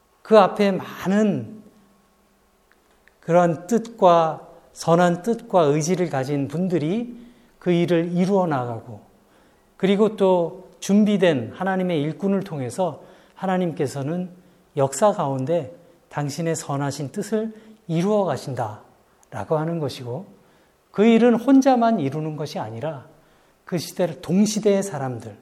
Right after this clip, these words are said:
그리고 함께하는 사람들, 어쩌면 가장 옆에 있는 사람, 내 아내, 내 남편, 그리고 저에게는 여러분들,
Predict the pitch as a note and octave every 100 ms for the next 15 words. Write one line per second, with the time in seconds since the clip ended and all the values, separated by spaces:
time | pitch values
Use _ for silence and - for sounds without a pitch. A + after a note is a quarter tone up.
0 | _ _ _ _ _ D#3+ D3 F3+ - C#4
1 | C#4 C4+ A3+ G3+ G3 D3 C#3 A#2+ A2+ G#2
2 | _ _ _ - D#3+ D#3 F#3 G#3 G3+ A#2
3 | - - - - F3 A#3+ C4+ F3 D#3 G3+
4 | F3 E3 D#3+ A#2+ A2+ G2+ - _ _ _
5 | _ C3+ D3+ B2 A#2+ D3 G#3 - - _
6 | - B2+ B2+ A2 A2+ - G#3 A#3+ - -
7 | - _ _ D3+ C3 D#3 D#3+ - - _
8 | _ - E3 F#3 F3 E3 G3+ A3+ - -
9 | D3+ B2 B2 A#2 A2 G#2